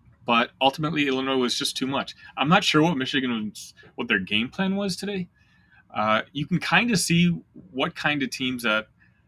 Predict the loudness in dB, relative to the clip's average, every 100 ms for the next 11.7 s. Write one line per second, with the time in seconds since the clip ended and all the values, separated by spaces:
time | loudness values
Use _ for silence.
0 | _ _ _ _ -2 0 2 2 2 0
1 | -4 -4 -2 0 0 0 0 0 -2 -4
2 | -8 _ _ -6 -4 -4 -4 -2 -2 -4
3 | -6 -4 -4 -4 -8 -14 _ _ _ _
4 | -2 0 4 2 0 -6 -10 -6 -2 -2
5 | -2 -2 -4 -6 -12 -12 -14 -10 -4 0
6 | 0 0 0 0 0 0 -2 -2 -2 0
7 | 0 -2 -2 -4 0 0 -2 -12 -20 _
8 | _ _ _ _ _ _ _ _ _ _
9 | _ -20 0 2 2 -6 -6 -4 -2 0
10 | 0 2 -2 2 2 2 0 2 2 2
11 | 0 -4 -8 -10 -10 -10